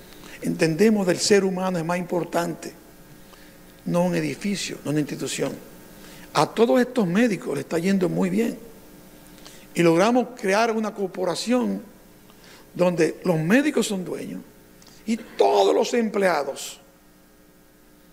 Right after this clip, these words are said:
O sea que encima de eso hemos logrado crear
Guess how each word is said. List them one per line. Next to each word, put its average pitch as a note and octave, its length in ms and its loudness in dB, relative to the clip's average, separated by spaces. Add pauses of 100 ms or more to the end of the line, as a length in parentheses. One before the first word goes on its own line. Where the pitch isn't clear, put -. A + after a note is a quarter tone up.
(720)
O - 20 -18
sea F#3 140 -2
que E3 80 -6
encima D#3+ 520 0
de G#3 140 4
eso E3+ 160 2
hemos F3 180 4
logrado E3+ 400 4
crear D#3+ 400 0